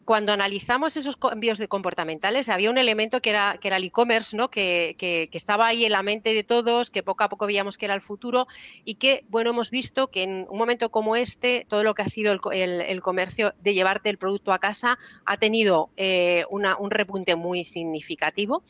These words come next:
pero no solamente los targets, a lo mejor, que podíamos, o los grupos de población que consideramos que podían ser los más habituales,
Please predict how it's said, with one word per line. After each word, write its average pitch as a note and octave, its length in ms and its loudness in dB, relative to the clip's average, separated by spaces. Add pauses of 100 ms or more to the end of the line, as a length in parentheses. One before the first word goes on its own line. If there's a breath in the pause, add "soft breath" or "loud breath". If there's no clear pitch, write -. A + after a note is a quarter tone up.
(300 loud breath)
pero G#3+ 200 4
no C4 100 6
solamente B3+ 640 2
los G3 240 4
targets, G#3 380 -2
a G3 60 0
lo F#3+ 60 -2
mejor, G3 260 -2
que G3+ 100 -4
podíamos, F#3 480 0
o F3+ 60 -2
los E3+ 180 -2
grupos G3+ 300 -2
de G3 100 -8
población F3 500 0
que F3+ 120 -10
consideramos F3 580 0
que F#3 100 -8
podían F3 320 0
ser F#3 220 -2
los F3 180 -2
más E3 160 -6
habituales, F3 520 0